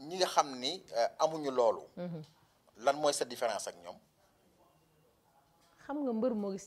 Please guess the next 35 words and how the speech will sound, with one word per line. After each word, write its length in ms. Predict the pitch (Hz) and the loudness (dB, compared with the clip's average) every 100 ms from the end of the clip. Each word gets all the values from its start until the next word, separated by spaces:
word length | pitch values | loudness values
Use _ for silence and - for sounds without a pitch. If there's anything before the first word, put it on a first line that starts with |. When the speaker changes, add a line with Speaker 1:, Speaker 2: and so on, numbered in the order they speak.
| 165 | -4
Speaker 2:
jaar 140 | 190 | -4
na 80 | 170 | -4
mbapat. 460 | 165 156 147 - - _ _ _ _ - | -8 -8 -10 -12 -20 _ _ _ _ -18
Speaker 1:
Mhm. 960 | 117 175 131 135 - 277 269 277 277 269 277 - - - | -16 -10 -10 -10 -12 -14 -18 -20 -20 -20 -20 -20 -20 -10
Speaker 2:
Pisco. 360 | 226 - 156 127 _ - | -10 -6 -8 -8 _ -18
Speaker 1:
Mhm. 180 | 226 190 - _ _ _ | -18 -18 -20 _ _ _
Speaker 2:
Mbër 260 | 170 190 208 | -4 0 0
moo 280 | 214 220 202 | 2 0 0
gis 160 | 214 | -4
mu 140 | 185 185 | -4 -4
joué 220 | 208 180 | -2 -2
ci, 80 | - - 175 | -2 -8 -6
mu, 340 | 175 190 190 | -6 -6 -6
mu, 300 | 185 180 180 - | -6 -6 -6 -6
mu 200 | 180 175 | -8 -6
bëri 260 | 151 214 220 | -2 -2 -2
ci 100 | - | -4
arène. 260 | 180 160 113 | -6 -6 -6
Speaker 1:
Arène. 240 | 110 98 - - _ - 151 | -8 -8 -14 -20 _ -10 -2
Speaker 2:
Jaar 160 | 170 170 | -2 -2
na 140 | 156 | -8
mbapat. 300 | 165 170 131 - - - _ _ - - - - - - - - _ - - | -10 -10 -16 -18 -20 -20 _ _ -20 -20 -20 -20 -20 -20 -20 -20 _ -20 -16
Jaar 180 | 165 214 | -6 -6
na 140 | 247 247 | -4 -6
mbapat. 320 | 269 143 - - _ - | -6 -10 -14 -20 _ -20
Speaker 1:
Mhm. 80 | - - - _ - | -20 -20 -20 _ -8
Speaker 2:
Mbapat 340 | 196 208 220 185 | -8 -4 -6 -4
dafa 260 | 196 214 - | -8 -8 -12
am 120 | 185 | -12
solo 260 | - 160 | -10 -10
ci 140 | 156 175 | -10 -8
loo 160 | 160 151 | -10 -10
gis. 280 | 151 - - | -14 -16 -18
Speaker 1:
Mhm. 560 | - - - - - | -20 -20 -20 -20 -20
Waaw. 160 | - | -18